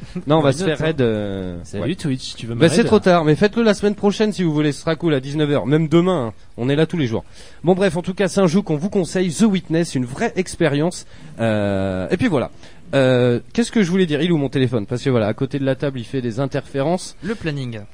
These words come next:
Speaker 2: Alors, le planning des streams, euh... alors, attendez, parce que mon té-, voilà. Donc demain, nous sommes mercredi. Demain, on se continue The Witness.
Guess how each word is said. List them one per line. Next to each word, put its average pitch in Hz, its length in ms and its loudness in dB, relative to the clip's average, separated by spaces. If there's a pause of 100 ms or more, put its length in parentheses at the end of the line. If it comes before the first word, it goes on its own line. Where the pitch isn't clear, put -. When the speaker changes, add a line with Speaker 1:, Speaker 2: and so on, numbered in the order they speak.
(220)
Speaker 2:
Alors, 170 240 6
le 247 80 6
planning 202 540 4 (760)
des 147 220 4
streams, 220 640 2 (100)
euh... 98 1120 -2
alors, 85 400 -4
attendez, 90 300 -8
parce - 180 -12
que 104 100 -6
mon 98 160 -4
té-, - 140 -6
voilà. 113 260 -2 (360)
Donc 139 160 0
demain, 208 240 4
nous 208 100 2
sommes 196 240 0
mercredi. 190 540 -2 (280)
Demain, 160 300 2
on 190 120 0
se - 80 -8
continue 233 380 0
The 180 80 0
Witness. 165 600 -2